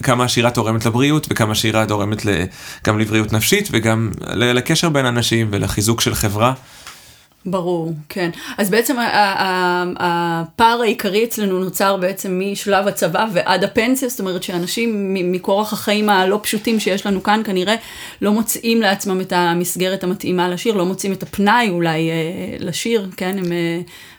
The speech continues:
Speaker 1: כן.
Speaker 2: במרוץ החיים, ככה.
Speaker 1: בדיוק, ואני חושב שזו, אלה מילים שמתארות את זה טוב, די טוב, את מרוץ החיים. שנובע מכל מיני סיבות, כלומר, זה חלק מהתרבות שלנו, שהכל קורה די מהר, אנחנו צריכים להגיב מהר, אנחנו צריכים תמיד להיות שם כשמשהו קורה, אם זה בעבודה, אם זה במשפחה.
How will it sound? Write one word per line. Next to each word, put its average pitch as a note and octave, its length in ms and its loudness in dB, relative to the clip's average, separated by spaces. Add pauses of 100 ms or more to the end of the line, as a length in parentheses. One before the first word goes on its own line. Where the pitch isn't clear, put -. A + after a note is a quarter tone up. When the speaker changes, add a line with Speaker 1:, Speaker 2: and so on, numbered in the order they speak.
Speaker 1:
כן. - 100 2
Speaker 2:
במרוץ G#3+ 320 4
החיים, G#3+ 480 4
ככה. E3 580 -2 (460)
Speaker 1:
בדיוק, A#2 320 2
ואני G#2 140 0
חושב A2+ 140 0
שזו, A2 360 0
אלה G2 420 0
מילים G2 340 0 (120)
שמתארות F#2 460 -2
את A2 60 -8
זה G2 120 -4
טוב, G2 200 -2 (300)
די G2+ 180 2
טוב, G2+ 220 -2
את - 100 -8
מרוץ G2+ 260 -2
החיים. A#2 320 0 (1120)
שנובע A#2 300 4
מכל E3 240 2
מיני F3+ 180 2
סיבות, E3+ 300 2
כלומר, A2+ 160 2
זה A2 120 0
חלק A#2+ 340 0
מהתרבות A2 420 0
שלנו, D3 200 0
שהכל G#2+ 340 -2 (280)
קורה A2+ 240 2
די A2+ 200 4
מהר, A2+ 280 4
אנחנו A2 180 -2
צריכים A#2 300 2
להגיב A2+ 360 2
מהר, C3 240 2
אנחנו A2+ 200 0
צריכים A#2 260 0
תמיד B2 320 2
להיות B2+ 300 2
שם C3 200 2
כשמשהו A2 420 2
קורה, G2+ 240 0
אם A#2+ 180 2
זה G#2 100 2
בעבודה, F#2+ 480 2
אם G#2+ 120 0
זה F#2+ 80 -2
במשפחה. G2+ 460 0